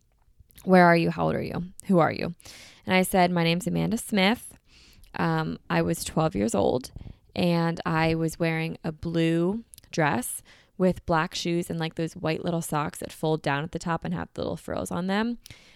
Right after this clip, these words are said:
I had blonde hair, and I had my h-, hair in braids with ribbons on the bottom of the braids." And, like, still, like, as I'm saying this, I can picture it so clearly in my mind.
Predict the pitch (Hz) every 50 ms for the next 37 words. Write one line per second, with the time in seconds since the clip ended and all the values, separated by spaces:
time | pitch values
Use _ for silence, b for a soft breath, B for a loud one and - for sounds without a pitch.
0 | B B - 185 175 170 - - 165 160 165 190 - 170 175 175 165 165 180 -
1 | - - 165 165 165 160 165 165 165 165 165 156 156 - _ _ _ - 190 -
2 | - 170 165 165 165 165 170 - - - - 165 156 151 160 175 214 - - -
3 | - - 180 165 156 - 160 160 - 170 175 175 180 - - 165 160 - 180 175
4 | 180 180 - - - - 64 - - - 196 - B B B B B B B B
5 | B - 202 196 180 170 165 - - - - 180 170 160 156 - - - 165 165
6 | 165 - 165 170 170 - 160 151 156 165 165 170 - 160 160 - 165 160 - 170
7 | 156 - - - - - - - 175 - - 170 85 85 87 90 90 90 90 90
8 | - - - - -